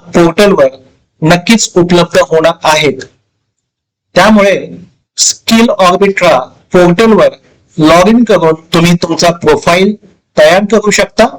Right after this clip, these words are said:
आणि तुमच्या कौशल्यानुसार पुढे उपलब्ध होत जाणाऱ्या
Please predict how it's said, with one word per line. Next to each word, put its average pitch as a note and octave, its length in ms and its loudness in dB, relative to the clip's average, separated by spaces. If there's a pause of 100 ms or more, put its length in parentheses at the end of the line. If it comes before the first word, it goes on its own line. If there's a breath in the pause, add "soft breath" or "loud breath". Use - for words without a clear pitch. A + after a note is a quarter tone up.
(520)
आणि A3+ 320 -2 (920)
तुमच्या G3+ 400 0 (160)
कौशल्यानुसार F#3+ 920 0 (840)
पुढे G3+ 340 2 (100)
उपलब्ध F#3 480 -2
होत A3 320 2
जाणाऱ्या E3 440 2